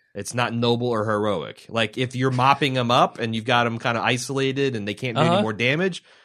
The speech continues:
Speaker 1: sure. Although in this world, you could be forgiven just for killing 'em all. But I, if you wanna start Morgalizing, then fine. But the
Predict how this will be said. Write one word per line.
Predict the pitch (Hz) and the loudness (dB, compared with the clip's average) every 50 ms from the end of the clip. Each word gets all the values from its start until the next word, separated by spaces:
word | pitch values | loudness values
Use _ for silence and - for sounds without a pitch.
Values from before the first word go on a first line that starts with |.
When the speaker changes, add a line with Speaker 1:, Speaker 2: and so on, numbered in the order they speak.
| _ _ | _ _
Speaker 1:
sure. | - - - 277 285 269 180 107 78 - - - _ _ _ _ _ _ _ _ _ - | -8 -4 0 4 6 6 6 6 4 0 -6 -12 _ _ _ _ _ _ _ _ _ -4
Although | 131 139 147 147 | 0 2 4 4
in | 143 | 4
this | 143 170 196 - | 4 2 0 2
world, | - 151 143 139 139 143 143 135 127 120 113 113 120 | 2 4 4 6 4 4 2 0 -6 -12 -12 -14 -8
you | 120 131 135 127 | -2 -2 -2 -2
could | 131 135 120 | -2 -4 -2
be | 123 131 | -2 -2
forgiven | 127 - 139 123 131 135 127 127 127 | -2 -2 -2 0 2 2 2 2 -2
just | 120 127 127 123 | -2 -4 -4 -4
for | - 139 117 | -4 -6 -6
killing | 127 - 196 180 143 | -2 0 0 2 2
'em | 110 98 | 0 -2
all. | 95 87 82 76 65 - - _ | -4 -4 -4 -6 -8 -10 -14 _
But | 120 131 127 123 120 - - _ _ _ _ _ _ - | 0 2 2 2 2 -2 -8 _ _ _ _ _ _ -10
I, | - 104 - | -8 -6 -4
if | 117 143 143 131 | -2 -2 -2 -2
you | 156 156 | 0 2
wanna | 165 170 160 156 143 | 2 4 2 2 0
start | - 175 156 147 | 0 0 0 0
Morgalizing, | 143 139 143 151 156 143 147 139 139 135 143 143 131 135 127 123 120 | 0 0 0 0 2 0 2 2 4 4 4 4 2 -2 -4 -4 -2
then | 131 156 175 190 190 190 175 | -2 -2 -2 -2 -4 -6 -8
fine. | - - 175 165 156 131 101 90 82 80 85 92 | -6 -2 0 0 2 0 0 -2 -4 -6 -8 -6
But | 98 113 110 104 - - _ - | -4 -4 -4 -4 -6 -12 _ -18
the | 107 107 95 95 104 101 110 110 104 101 98 92 | -16 -16 -16 -18 -12 -6 -2 -2 0 0 -2 -4